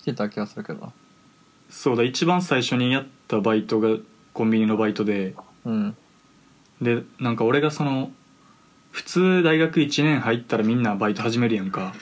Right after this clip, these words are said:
Speaker 1: うん。
Speaker 2: もう四月に入って六月ぐらいには何かしらみんな職見つけてるやんか。
Speaker 1: うん。
Speaker 2: なんか俺ずっとめんどくさくてバイトしてなくて。
Speaker 1: あ、そうやったな。
Speaker 2: そうそう。で、なんか普通に親の仕送りで全然金使わへんから。
Speaker 1: うん。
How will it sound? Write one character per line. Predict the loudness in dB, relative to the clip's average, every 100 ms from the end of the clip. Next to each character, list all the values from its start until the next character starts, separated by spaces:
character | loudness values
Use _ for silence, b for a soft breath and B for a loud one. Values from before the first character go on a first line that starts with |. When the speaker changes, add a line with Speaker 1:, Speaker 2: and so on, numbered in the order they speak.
| B B _
Speaker 1:
う |
ん。 | -4 -2 -2 -8 _ _ _ _ _
Speaker 2:
も | -6
う |
四 | -2 2
月 | 2 0
に | 0
入 | 0
っ |
て | 0
六 | -2 2
月 | 0 2 2
ぐ |
ら | 2
い |
に | 2
は |
何 | 0 -2 -2
か | -2
し |
ら | 0
み | 0
ん | 0
な | -2
職 | -4 -4 -2
見 | -4
つ | -4
け | -6
て | -4
る |
や | -4
ん |
か。 | -6 -10 -12 -18 _ -16 -8
Speaker 1:
う |
ん。 | -2 -2
Speaker 2:
な | -4 _ _ _ _ _ -6
ん |
か | -2
俺 | 0
ず | -2
っ | -6 _
と | -2
め | 2
ん | 2
ど | 0
く | -2
さ | -4
く | -2
て |
バ | -2 -2
イ |
ト | -2
し | -4
て | -4
な | -6
く |
て。 | -6 -6 -4 -8 -6
Speaker 1:
あ、 | -4 -4
そ | -2
う | -4
や |
っ |
た | -2 -2
な。 | -2 -4 _ _ _ _
Speaker 2:
そ | -20 -14 -4 -2
う |
そ | 0
う。 | -2
で、 | -2 -4 -4
な | -2
ん | -2
か | -4 -8 -12
普 | -12
通 | -2
に | 2 2
親 | 2 0
の | -2
仕 | 0 0
送 | 0 0
り | 2
で | 4 2 0 B B
全 | -2 0
然 | 0
金 | 0 -2
使 | 0
わ | 0
へ | 0
ん |
か | -2
ら。 | -4 -4 -8 -12 -20 -8
Speaker 1:
う |
ん。 | -4 -4